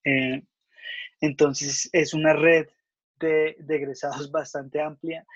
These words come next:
Entonces, digamos que por ahí también he encontrado varios de esos que son como cosas puntuales. Entonces, esa, ahí vendría, digamos, como otra recomendación, como empezar a crear comunidad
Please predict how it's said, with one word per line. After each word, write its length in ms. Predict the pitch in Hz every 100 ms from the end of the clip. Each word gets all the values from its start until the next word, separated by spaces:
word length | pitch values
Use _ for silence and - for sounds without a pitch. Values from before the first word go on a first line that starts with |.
| - _
Entonces, 340 | - 143 139
digamos 320 | 147 131 139
que 80 | -
por 220 | 135 151
ahí 260 | 131 123 131
también 460 | 147 139 147 143 139
he 40 |
encontrado 800 | 135 139 143 143 139 139 139 139 - - _ -
varios 440 | 147 147 151 143
de 180 | 151 139
esos 240 | - 143
que 120 | -
son 140 | 147 135
como 220 | 147 147
cosas 320 | - 131 139
puntuales. 1000 | - 135 139 156 165 156 156 151 - - - -
Entonces, 480 | - 127 147 143 - - - - _ -
esa, 340 | 151 180 180
ahí 200 | 156 151
vendría, 320 | 151 151 156
digamos, 280 | 165 151 151
como 160 | 170 156
otra 140 | 147
recomendación, 600 | 156 156 151 135 131 -
como 240 | 151 147 139
empezar 320 | 131 127 143
a 80 | 151
crear 520 | 185 170 143 139 131 _ _ -
comunidad 640 | 175 180 175 143 147 185